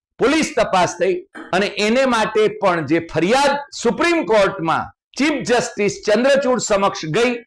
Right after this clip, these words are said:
અને એમણે જ્યારે આદેશ આપ્યો કે એફ આઈ આર નોંધો, ત્યારે જ એને એ દિશામાં કંઈક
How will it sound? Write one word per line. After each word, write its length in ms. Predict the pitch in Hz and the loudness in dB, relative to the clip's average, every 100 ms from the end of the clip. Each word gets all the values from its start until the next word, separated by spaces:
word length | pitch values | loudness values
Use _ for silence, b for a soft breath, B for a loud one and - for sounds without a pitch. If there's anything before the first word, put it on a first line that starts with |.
| _ - | _ -4
અને 160 | 180 | -2
એમણે 400 | 190 175 220 339 | 0 0 2 2
જ્યારે 300 | 294 254 240 | 2 2 2
આદેશ 440 | 214 190 196 202 160 | 2 2 2 2 2
આપ્યો 500 | 160 - 196 196 - _ - | 0 2 0 -2 -8 _ -4
કે 140 | 196 | 0
એફ 220 | 190 190 | 2 2
આઈ 160 | 208 208 | 2 4
આર 220 | 202 175 | 4 2
નોંધો, 680 | 147 175 240 262 208 170 - _ _ _ | 2 2 4 4 2 0 -8 _ _ _
ત્યારે 300 | 180 175 196 240 233 | 0 2 4 2 2
જ 40 | 190 | -2
એને 180 | 190 208 | -2 -2
એ 240 | 170 180 | 2 2
દિશામાં 560 | 165 - 170 165 170 156 | 2 0 2 2 2 -2
કંઈક 420 | - 156 156 | -2 -4 -4